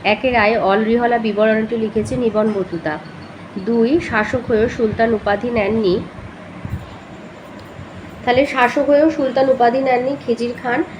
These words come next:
তিন, উত্তরসূরিদের মধ্যে অঞ্চল ভাগ করার তৈমুরীয় নীতি ভেঙেছিলেন হুমায়ুন। চার, বারো ভূঁইয়াদের অন্যতম ছিলেন ঈশা খান।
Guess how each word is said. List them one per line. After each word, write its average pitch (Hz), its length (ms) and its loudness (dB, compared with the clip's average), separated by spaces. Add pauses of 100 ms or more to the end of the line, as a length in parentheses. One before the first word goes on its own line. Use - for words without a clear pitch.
(240)
তিন, 262 240 2
উত্তরসূরিদের 262 640 2
মধ্যে 262 300 4
অঞ্চল 247 360 2
ভাগ 233 300 2
করার 226 340 4
তৈমুরীয় 240 460 2
নীতি 240 240 -2
ভেঙেছিলেন 240 500 0
হুমায়ুন। 220 440 2 (400)
চার, 247 220 6
বারো 214 260 4
ভূঁইয়াদের 240 460 0
অন্যতম 226 460 2
ছিলেন 240 260 -4
ঈশা 226 280 0
খান। 202 300 0